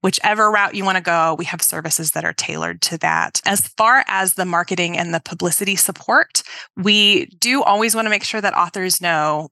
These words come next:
no book sells without the author. So I find a lot of times with memoir, you know, folks,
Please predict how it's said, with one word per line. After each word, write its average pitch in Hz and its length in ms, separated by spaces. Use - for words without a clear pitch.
no 190 360
book 208 260
sells 165 440
without 151 320
the - 100
author. - 400
So - 160
I 185 140
find 190 380
a 180 80
lot 175 340
of 226 60
times 214 500
with 214 220
memoir, 185 560
you 175 100
know, 165 140
folks, - 520